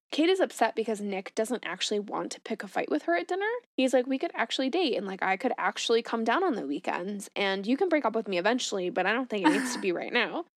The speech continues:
Speaker 1: And she shoots him down and tells him to stick to the plan. She's pissed.
Speaker 2: Yeah. Which I think it's pretty cute, though, that he, like, offers to actually date her.
Speaker 1: Yeah.
Speaker 2: Because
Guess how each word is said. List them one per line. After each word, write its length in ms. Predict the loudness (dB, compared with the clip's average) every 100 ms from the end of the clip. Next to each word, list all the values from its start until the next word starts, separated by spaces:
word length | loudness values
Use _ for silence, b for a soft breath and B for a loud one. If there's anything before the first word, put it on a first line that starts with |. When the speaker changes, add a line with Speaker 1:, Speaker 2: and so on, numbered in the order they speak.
| 0
Speaker 1:
And 180 | 2
she 200 | 4 4
shoots 280 | 6 4 4
him 140 | 4 4
down 280 | 4 4
and 80 | 0
tells 220 | -2 -4
him 120 | -2 -4
to 60 |
stick 260 | -4 -8 -4
to 80 | -4
the 60 |
plan. 340 | -4 -6 -4 -2
She's 200 | -2 -2
pissed. 400 | -4 -6 -6 -6
Speaker 2:
Yeah. 300 | -4 -4 -8 -14 _ _
Which 140 | 6
I 100 | 6
think 180 | 6 4
it's 120 | 4
pretty 220 | 6 4 4
cute, 260 | 2 4
though, 140 | 6 6
that 200 | 4 2
he, 120 | 4
like, 260 | 4 2 -8 _ _ 8
offers 520 | 8 8 4 4 2
to 160 | 0 2
actually 520 | 2 0 0 0 0
date 300 | -2 -4 -4
her. 400 | 0 2 2 -2 -10 _ 2
Speaker 1:
Yeah. 340 | 4 4 2
Speaker 2:
Because 440 | 0 4 4 4